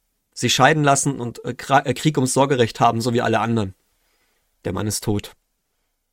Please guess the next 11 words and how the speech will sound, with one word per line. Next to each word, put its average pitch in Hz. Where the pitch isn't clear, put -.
Getötet 135
von 123
einem 117
durchgeknallten 123
Verrückten, 110
der 104
geglaubt 113
hat, 113
er 107
würde 113
seiner 110